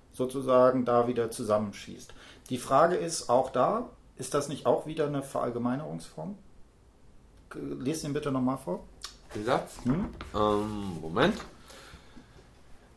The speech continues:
Speaker 2: „Durch die Therapie bin ich wieder offener auf die Lehrer zugegangen, hab gesagt, ja, ähm, ich hab das halt.“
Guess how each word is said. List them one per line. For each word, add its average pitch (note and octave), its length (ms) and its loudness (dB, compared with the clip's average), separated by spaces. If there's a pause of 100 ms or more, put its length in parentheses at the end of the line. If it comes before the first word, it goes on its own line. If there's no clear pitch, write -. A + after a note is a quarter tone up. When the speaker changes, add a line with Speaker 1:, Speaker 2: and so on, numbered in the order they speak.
(140)
Speaker 2:
„Durch A#2 180 2
die - 60 -8
Therapie B2 380 8
bin C3+ 140 2
ich A2+ 100 -2
wieder A2 200 6
offener C3+ 320 6
auf G#2 140 4
die A2 100 -4
Lehrer D#3+ 320 6
zugegangen, C#3+ 500 2
hab D3 200 4
gesagt, A#2+ 540 6
ja, A#2 320 10
ähm, - 180 -4
ich - 180 -6
hab - 180 -2
das - 220 -6
halt.“ D#2 340 -4